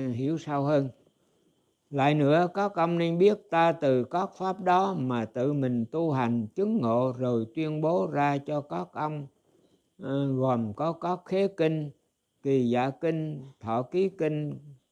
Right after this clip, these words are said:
tức là trường hằng, trùng thụng, cô khởi, ví dụ, nhân duyên, tự thuyết á. Ừ. Pháp cú kinh, tương ưng kinh,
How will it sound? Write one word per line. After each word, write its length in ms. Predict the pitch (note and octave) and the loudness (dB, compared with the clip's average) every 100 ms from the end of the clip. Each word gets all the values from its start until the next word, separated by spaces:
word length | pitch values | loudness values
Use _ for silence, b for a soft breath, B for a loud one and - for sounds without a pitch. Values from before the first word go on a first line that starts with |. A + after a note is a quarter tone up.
| _ _ _ _ _ _ _ _ _ _ _ | _ _ _ _ _ _ _ _ _ _ _
tức 220 | E3+ E3 | -6 -2
là 360 | C3+ B2 A#2+ A#2 | 0 2 2 0
trường 340 | A2+ C3+ A#2+ | 0 0 0
hằng, 360 | A#2+ B2+ A#2+ A#2 B2+ | 0 0 0 -2 -4
trùng 260 | A#2+ A2 | -4 -4
thụng, 440 | A#2+ A2+ A#2 C3+ C#3 | -4 -4 -4 -6 -10
cô 240 | C#3+ D3 C3+ | -4 -2 -2
khởi, 400 | C3+ B2 D3 E3 | -4 -2 0 2
ví 220 | F3+ F3 | 2 2
dụ, 220 | A2+ A#2 | 2 0
nhân 320 | D3 D3+ D3 | -2 -2 -2
duyên, 240 | D3+ D3 A#2+ | 0 -2 -2
tự 160 | A2+ | -6
thuyết 280 | A#2+ F3+ F#3 | -4 -4 -4
á. 120 | - - _ _ _ _ _ _ _ _ _ _ _ _ - | -8 -12 _ _ _ _ _ _ _ _ _ _ _ _ -14
Ừ. 480 | C#3+ C3 B2+ B2 A#2+ A2+ - _ _ _ _ _ - | -6 -4 -4 -4 -6 -10 -20 _ _ _ _ _ -4
Pháp 280 | F3+ F#3 | -4 -4
cú 220 | - F#3 F3+ | -2 0 2
kinh, 420 | D#3 D#3+ D#3 D3 | 0 2 0 -4
tương 340 | D#3 D#3 D3+ | -4 -2 -2
ưng 300 | B2+ D#3+ C#3+ | -2 -2 0
kinh, 360 | D#3 D#3 D3+ | 2 2 0